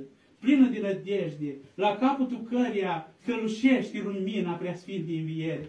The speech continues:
a Mântuitorului nostru Iisus Hristos. Să ne întărească Bunul Dumnezeu pe fiecare dintre noi, să ne dea să gustăm din toate aceste împrejurări pe drumul, să zic așa, pătimirilor sale, să putem să ne înfructăm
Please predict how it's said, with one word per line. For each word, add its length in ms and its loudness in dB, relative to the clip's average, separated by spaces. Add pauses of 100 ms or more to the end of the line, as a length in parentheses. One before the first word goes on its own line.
(140)
a 80 -8
Mântuitorului 520 -4
nostru 300 -8
Iisus 340 -8
Hristos. 340 -12 (480)
Să 120 -8
ne 60 -2
întărească 540 0
Bunul 160 -6
Dumnezeu 320 -4
pe 80 -8
fiecare 460 -8
dintre 240 -8
noi, 220 -4 (260)
să 120 -6
ne 80 0
dea 220 2
să 100 -4 (100)
gustăm 580 -4
din 180 -6
toate 280 -6
aceste 540 -6 (360)
împrejurări 880 -2
pe 100 -8
drumul, 400 -4
să 160 -8
zic 120 -10
așa, 180 -8
pătimirilor 680 -6
sale, 420 -10 (300)
să 160 -6
putem 400 2
să 120 -6
ne 60 -4
înfructăm 760 -2